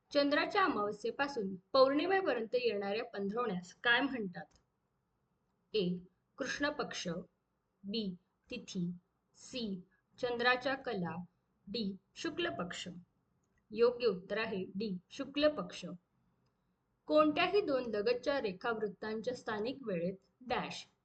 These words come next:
ए, पंधरा मिनिटाचा फरक असतो, बी, तीस मिनिटांचा फरक असतो, सी, चार मिनिटांचा फरक असतो, डी, साठ मिनिटांचा फरक असतो. योग्य उत्तर आहे सी, चार मिनिटांचा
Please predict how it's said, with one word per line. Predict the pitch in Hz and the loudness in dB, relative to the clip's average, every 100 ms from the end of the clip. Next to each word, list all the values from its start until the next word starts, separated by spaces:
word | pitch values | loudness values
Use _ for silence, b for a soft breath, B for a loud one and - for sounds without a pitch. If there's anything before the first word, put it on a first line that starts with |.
| _ _ _ _ | _ _ _ _
ए, | 220 185 180 - _ _ _ _ _ - | 2 2 0 -6 _ _ _ _ _ -4
पंधरा | 254 262 302 | 0 4 4
मिनिटाचा | 320 294 294 294 302 | 4 2 2 0 -2
फरक | 294 185 175 175 | -2 -4 -4 -8
असतो, | - - 165 - _ _ _ _ | -12 -8 -8 -10 _ _ _ _
बी, | 180 220 196 180 _ _ _ _ | -4 -2 -4 -6 _ _ _ _
तीस | 285 302 - | -2 0 -2
मिनिटांचा | 311 294 294 277 277 285 | 2 4 4 2 0 -2
फरक | 294 180 151 | -2 -4 -6
असतो, | - - 175 175 180 _ _ _ | -12 -10 -6 -6 -6 _ _ _
सी, | - - 240 196 - _ _ _ | -18 -10 -6 -6 -8 _ _ _
चार | 277 285 320 | 8 8 6
मिनिटांचा | 320 294 285 285 285 277 | 2 0 0 -2 -2 -2
फरक | 185 175 - | -4 -6 -6
असतो, | 175 - 175 180 175 _ _ _ | -12 -8 -4 -4 -6 _ _ _
डी, | 208 233 202 - _ - | -8 -6 -8 -12 _ 0
साठ | 294 285 302 - | 6 6 6 0
मिनिटांचा | 233 202 185 180 180 233 320 | -2 -2 0 -2 -2 -2 0
फरक | 285 269 | 0 0
असतो. | 175 175 170 175 - _ _ _ _ | -6 -8 -10 -12 -14 _ _ _ _
योग्य | 208 233 233 233 | 6 6 6 4
उत्तर | 190 - 202 | 0 -2 -4
आहे | 226 180 185 - | -2 -2 -4 -8
सी, | - - 240 190 - _ _ | -12 -6 -4 -6 -12 _ _
चार | 294 285 311 | 6 6 6
मिनिटांचा | 262 202 185 180 196 202 | 2 0 -2 -2 -4 -4